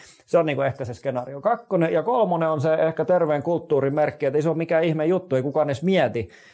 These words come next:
vaan sä sanot, että <laughs> niinku asiat on, eikä se tule edes mieleen, että tässä olisi mitään ihmeellistä. Ja, ja musta se niinku kuvastaa just sitä, että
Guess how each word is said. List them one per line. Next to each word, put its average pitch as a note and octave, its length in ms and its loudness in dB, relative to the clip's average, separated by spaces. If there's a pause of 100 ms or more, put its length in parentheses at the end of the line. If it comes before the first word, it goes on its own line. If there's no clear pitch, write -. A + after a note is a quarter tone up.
(140)
vaan B2 160 2
sä B2 80 0
sanot, C#3 340 2
että B2 340 -2 (400)
<laughs> - 400 -12
niinku C#3 220 4
asiat D3 420 4
on, C#3 200 0
eikä B2 180 -2
se B2 80 -2
tule C#3+ 180 0
edes C3 120 -2
mieleen, D3+ 520 4
että A2+ 120 -6
tässä B2 180 -4
olisi A2+ 120 -4
mitään C3 260 0
ihmeellistä. C#3 680 -2 (600)
Ja, C3+ 320 6 (120)
ja D3 120 6
musta G3 220 2
se G#3+ 80 0
niinku F3+ 260 -2
kuvastaa A3 680 0
just E3 380 -2 (140)
sitä, D3 640 2 (320)
että C3+ 340 2